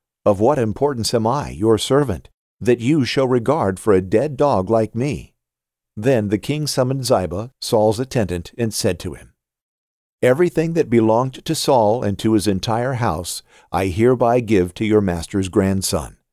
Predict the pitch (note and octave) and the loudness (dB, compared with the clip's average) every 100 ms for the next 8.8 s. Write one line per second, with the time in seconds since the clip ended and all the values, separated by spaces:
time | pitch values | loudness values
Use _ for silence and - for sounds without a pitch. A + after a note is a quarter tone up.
0 | _ _ _ - F#2+ A#2 C3 B2+ D3 D3+ | _ _ _ -2 2 4 4 2 0 2
1 | A#2+ G2+ G2 - G#2 A2+ A#2 - F#2+ A#1 | 2 0 0 2 2 2 -2 -2 -2 -2
2 | G#1 _ _ _ - G#2 A2+ E2+ F2+ G2 | -12 _ _ _ -2 2 4 2 0 -2
3 | - A#2+ G#2 E2+ F#2 E2+ F2+ - A#2+ F2+ | 0 0 0 -2 -4 -2 -2 2 0 0
4 | B1+ - - - _ _ _ _ _ - | -6 -12 -16 -16 _ _ _ _ _ -2
5 | F2 F2+ E2+ G#2+ A#2 A2 - C#3+ B2+ F2 | 0 0 0 0 0 -4 0 0 2 -2
6 | A#1+ - F#2+ A2 B2+ A#2+ A#2 - D#3 A2 | -4 -6 -2 0 0 0 0 2 2 2
7 | A2+ G#2+ G#2 G#2 G2+ - F#2+ G#2 G2+ G#2 | 0 0 0 0 -2 -4 -4 0 0 -2
8 | - F2+ F#2 G#2+ C3 A#2 - | -4 -4 -4 -6 -4 -4 -6